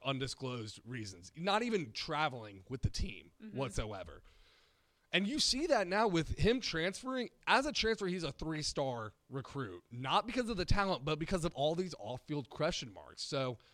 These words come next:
Speaker 1: this is, Jeff Traylor and U T S A are taking a big bet that he's gonna figure it out for them.
Speaker 2: Yeah, no, I agree with that. And I think he does. I think he will. I mean,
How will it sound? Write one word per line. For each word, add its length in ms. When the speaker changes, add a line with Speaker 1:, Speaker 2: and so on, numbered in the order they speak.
Speaker 1:
this 240
is, 280
Jeff 300
Traylor 480
and 160
U 100
T 140
S 100
A 120
are 80
taking 300
a 60
big 320
bet 280
that 280
he's 260
gonna 140
figure 340
it 60
out 200
for 80
them. 220
Speaker 2:
Yeah, 260
no, 240
I 120
agree 280
with 140
that. 240
And 140
I 100
think 180
he 80
does. 280
I 100
think 140
he 100
will. 300
I 140
mean, 360